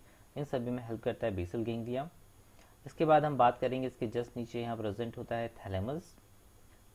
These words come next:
thalamus जो होता है ये sleep रेगुलेशन में help करता है, consciousness और alertness। thalamus के नीचे वाला part जो होता है hypothalamus, हाइपो मीन्स होता है नीचे, right?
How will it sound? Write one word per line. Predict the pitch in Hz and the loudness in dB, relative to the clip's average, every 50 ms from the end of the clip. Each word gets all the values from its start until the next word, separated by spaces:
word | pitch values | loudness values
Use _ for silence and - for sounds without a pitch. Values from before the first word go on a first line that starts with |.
| - - | -2 0
thalamus | 127 143 160 165 165 151 | 0 2 2 2 0 0
जो | 147 156 151 | 0 0 0
होता | 143 143 139 139 143 | 0 0 0 0 0
है | 143 139 135 135 | 0 -2 -2 -4
ये | 135 139 | -4 -6
sleep | 139 - - - 139 139 - - | -6 -8 -6 -6 -6 -6 -4 -2
रेगुलेशन | 120 104 95 104 107 113 117 - - 135 | -2 -2 0 0 -2 -4 -4 -6 -8 -8
में | 139 135 | -6 -6
help | 135 131 - - | -6 -6 -8 -8
करता | - 135 120 - 135 | -8 -8 -6 -6 -6
है, | 127 127 139 151 151 - - - - | -6 -6 -8 -12 -16 -18 -20 -10 -6
consciousness | - 107 113 113 - 135 135 135 - - 135 135 135 - - | -4 -4 -4 -4 -4 -6 -6 -6 -6 -8 -8 -8 -8 -6 -4
और | 131 127 120 | -2 -2 -2
alertness। | - - 110 110 110 110 104 - - 95 92 92 - - - - - - - - - - - - - - - - - - - - - - - - - - - - - - - - | -2 -2 -2 -2 -2 -4 -6 -6 -8 -8 -8 -10 -12 -18 -20 -20 -20 -20 -20 -20 -20 -20 -20 -20 -20 -20 -20 -20 -20 -20 -20 -20 -20 -20 -20 -20 -20 -20 -20 -20 -20 -4 0 2
thalamus | 143 160 165 175 170 165 | 2 2 2 0 -2 -4
के | - - 160 156 156 147 - - - | -4 -2 0 0 0 -2 -6 -8 -8
नीचे | 113 120 143 151 - - 165 | -4 -4 -4 -2 2 2 4
वाला | 151 143 135 131 | 4 4 4 2
part | - 123 117 113 113 113 | 2 2 0 0 0 -2
जो | - 120 | -4 -6
होता | 120 120 - 120 | -6 -4 -2 -2
है | 117 120 - | -2 -2 -4
hypothalamus, | - 127 135 139 139 147 139 - 110 95 95 87 90 92 - - - - - - - | -6 -6 -6 -4 -4 -6 -6 -4 -4 -2 -2 -4 -4 -8 -10 -14 -20 -20 -20 -20 -14
हाइपो | - - 117 120 120 131 | -8 -6 -6 -4 -4 -4
मीन्स | 127 135 147 151 - - | -4 -4 -4 -6 -6 -8
होता | 120 117 127 | -4 -2 -2
है | 135 147 131 | -2 0 -2
नीचे, | 117 107 95 - 92 90 92 - | -4 -6 -6 -6 -8 -8 -8 -6
right? | 110 113 127 147 - | -4 -4 -4 -4 -4